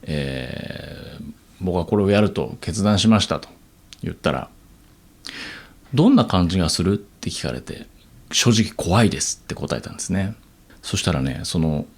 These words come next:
師匠が言うには、それでいいんだよっ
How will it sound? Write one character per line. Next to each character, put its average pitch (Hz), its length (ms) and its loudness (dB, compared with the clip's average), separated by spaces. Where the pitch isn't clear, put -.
師 - 160 -4
匠 71 240 0
が 67 140 -4
言 76 140 -4
う - 20 -6
に 78 120 -6
は、 - 320 -8
そ - 240 -2
れ 107 100 8
で 131 80 8
い 127 60 8
い 131 60 10
ん 113 100 8
だ 80 100 2
よ 67 60 -4
っ - 40 -14